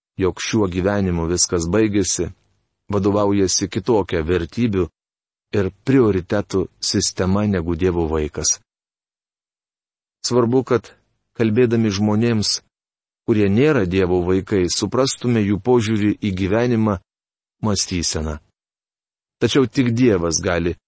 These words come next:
apreikšti tai, kas yra anapus, neregimajame pasaulyje. Mes su jumis to padaryti negalime. Tik Dievo dvasia gali imti iš to, kas Kristaus,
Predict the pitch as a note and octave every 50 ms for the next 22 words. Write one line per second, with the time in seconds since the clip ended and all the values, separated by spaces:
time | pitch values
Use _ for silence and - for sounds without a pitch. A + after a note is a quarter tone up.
0 | _ _ _ - G#2+ F#2 - G#2 G2+ F#2+ F2 E2 - - - F#2+ F2 - B2 B2
1 | A#2+ - - G2 - - G2+ F#2+ G2 F#2+ F2 E2 - _ _ _ _ _ _ _
2 | G#2 G2+ F#2+ F2+ D#2+ D2 - - D#2+ - - - _ _ _ _ _ _ _ _
3 | _ _ _ _ _ _ _ _ _ - A#2+ C3+ C3+ C3 B2 A2 A#2+ G#2 F#2 E2
4 | D#2 D#2 D2+ D#2 D#2 - F2 - - F#2+ E2 D#2 D2+ D2+ D#2 D2+ - - _ _
5 | _ _ _ _ _ _ _ _ _ _ _ _ _ _ _ _ _ _ _ _
6 | - G2+ G#2 G2+ G2 - - - G#2 F#2+ G2 G2 G2+ G2+ F#2+ - - G2 F#2 -
7 | F#2+ F#2 F2+ F#2 F#2+ G2 F#2 - F2+ F2+ F2+ F2+ E2+ F2 E2+ D#2 D2+ D2+ D2+ D2+
8 | D2 - _ _ _ _ _ _ _ _ _ _ _ _ _ _ _ _ _ _
9 | - G#2+ G2 G2 A2+ A#2 A2 A2 G#2 F#2+ F#2 G#2+ G#2 - - - A#2+ A2 F#2+ F#2
10 | F2 E2 E2+ F2+ F2+ - - G#2 G2 F#2+ F#2 - G2 F#2+ F2+ - - - A2+ G#2+
11 | G2+ - - G2+ F2 - - - - - A#2 C#3 C3+ - - - G2+ F2+ E2+ -
12 | -